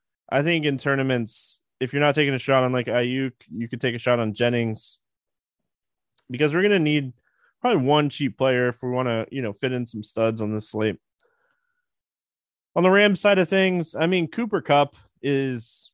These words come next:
probably my favorite play on the slate. And he was my favorite play on the slate last week. Just absolutely crushed. Um, nine catches, hundred eighty-three yards, touchdown, touchdown in four straight games now.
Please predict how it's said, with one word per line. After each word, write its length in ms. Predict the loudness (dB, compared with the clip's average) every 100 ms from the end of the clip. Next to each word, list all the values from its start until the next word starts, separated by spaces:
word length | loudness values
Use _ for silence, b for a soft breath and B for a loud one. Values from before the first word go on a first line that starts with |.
| -2
probably 220 | 2 2
my 100 | 2
favorite 280 | 2 0 0
play 160 | -2
on 80 | -2
the 60 | -4
slate. 560 | -8 -2 2 2 0 _ _ _
And 240 | -8 -8 -6
he 120 | -6
was 120 | -4
my 80 | 0
favorite 240 | 2 2
play 100 | 2
on 80 | 0
the 40 |
slate 220 | 0 -2 2
last 340 | 4 2 0
week. 280 | -4 -4 -6 _ -12
Just 200 | -8 2
absolutely 480 | 2 2 -2 -2
crushed. 640 | -2 0 4 4 0 -14 -18 -18 -6
Um, 520 | -4 -2 -4 -6 -2
nine 280 | 0 0 2
catches, 400 | 0 0 -4 -2
hundred 320 | -2 -2 -2
eighty-three 380 | -4 -4 -4 0
yards, 360 | 2 2 -2
touchdown, 720 | -4 -4 -4 -4 -2 -2 -4 _ _ _ _ _ 0
touchdown 480 | 2 2 4 4 4
in 120 | 0
four 220 | 0 -2
straight 300 | -2 -2 -2
games 360 | -2 -4 -4 -2
now. 340 | 0 0 -2